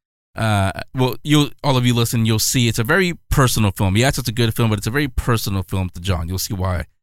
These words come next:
as we go along. So tell us a quick, um,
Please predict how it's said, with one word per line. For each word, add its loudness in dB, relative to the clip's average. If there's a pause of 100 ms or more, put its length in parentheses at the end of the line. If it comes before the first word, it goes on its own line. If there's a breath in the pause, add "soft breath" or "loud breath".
(120)
as -4
we -4
go 0
along. 0 (400)
So 4
tell 2
us 0
a -12
quick, -2
um, 0